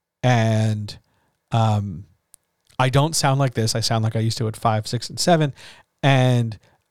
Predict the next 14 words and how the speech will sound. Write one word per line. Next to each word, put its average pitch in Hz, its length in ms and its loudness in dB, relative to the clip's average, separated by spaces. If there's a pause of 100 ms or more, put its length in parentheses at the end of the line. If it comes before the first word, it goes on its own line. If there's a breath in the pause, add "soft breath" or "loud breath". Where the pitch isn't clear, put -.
(100)
uh, 120 220 2
that 147 260 0
kid 165 240 2
is 123 120 0
terrified. 107 680 -2
That - 180 0
kid 139 140 -2
is 117 80 -4
terrified 147 440 2
of 107 120 -2
the 85 100 -2
whole 147 240 4
damn 143 260 4
world 98 380 0